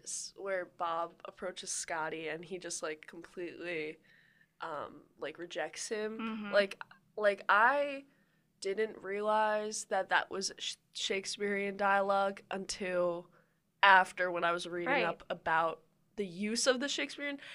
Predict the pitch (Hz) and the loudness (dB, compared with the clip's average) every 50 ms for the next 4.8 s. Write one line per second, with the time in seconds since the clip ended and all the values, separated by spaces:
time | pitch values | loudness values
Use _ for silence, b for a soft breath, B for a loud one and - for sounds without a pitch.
0 | B B B 285 277 277 277 262 240 233 233 - _ _ - 233 247 285 330 330 | B B B 2 4 4 4 2 2 2 0 -4 _ _ 10 12 12 12 10 6
1 | - - 277 240 240 214 214 214 214 202 202 190 185 190 180 175 175 175 - 180 | 2 -2 -2 -4 -2 -2 -4 -4 -2 -4 -6 -4 -2 0 0 0 0 0 -2 -2
2 | 175 175 - 175 170 - - - 220 214 185 175 180 185 247 302 294 233 185 - | -4 -4 -6 -10 -10 -10 -8 -6 -4 -4 -4 -4 -4 -6 -4 -4 -4 -4 -4 -4
3 | - - 156 151 151 - - - - 220 226 226 - - 269 240 233 220 208 196 | -4 -2 -2 -2 -2 -4 -8 -6 -4 -2 -2 -2 -2 0 2 4 6 4 4 2
4 | - - - 208 208 226 247 262 269 240 208 196 180 170 - | 0 2 4 4 6 6 4 2 0 -4 -2 -2 -2 -2 -4